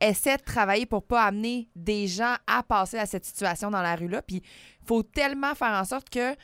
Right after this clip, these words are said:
il y ait moins de création d'itinérance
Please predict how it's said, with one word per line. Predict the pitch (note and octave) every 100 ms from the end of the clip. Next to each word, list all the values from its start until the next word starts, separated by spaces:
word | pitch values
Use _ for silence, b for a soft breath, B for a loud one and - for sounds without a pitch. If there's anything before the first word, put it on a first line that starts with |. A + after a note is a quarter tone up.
| b b b b -
il | G3
y |
ait | G3 G3
moins | G3+ A3 A#3+ C#4
de | C#4
création | - - A#3+ G#3+ G#3+ - A#3 A3+ A#3 A3+ -
d'itinérance | F3+ G3+ - G#3 G3+ F#3+ G3 A#3 F4 A#3 -